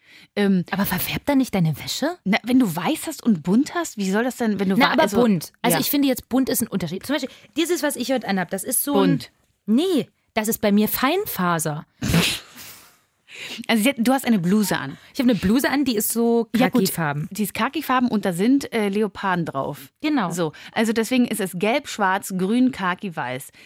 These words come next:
Speaker 1: So, das ist da für mich ein buntes Ding.
Speaker 2: Das
Speaker 1: Ich
Speaker 2: würdest
Speaker 1: kann
Speaker 2: du bei Anne,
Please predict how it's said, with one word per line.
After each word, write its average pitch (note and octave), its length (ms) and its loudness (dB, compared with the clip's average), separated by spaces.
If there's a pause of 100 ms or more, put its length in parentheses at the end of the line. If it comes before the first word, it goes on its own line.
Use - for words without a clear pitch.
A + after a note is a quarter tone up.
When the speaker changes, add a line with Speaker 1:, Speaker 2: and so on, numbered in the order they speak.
(100)
Speaker 1:
So, F#3+ 140 -8
das G#3+ 180 -2
ist G#3 240 -8
da G3 100 -4
für G#3 160 -2
mich A3+ 200 0
ein F#3+ 180 0
buntes G#3+ 520 -2
Ding. G3+ 300 2 (200)
Speaker 2:
Das G3+ 100 -6
Speaker 1:
Ich C#4 60 0
Speaker 2:
würdest C4+ 160 0
Speaker 1:
kann C#4+ 100 -2
Speaker 2:
du B3+ 60 0
bei A#3 80 0
Anne, C4+ 100 0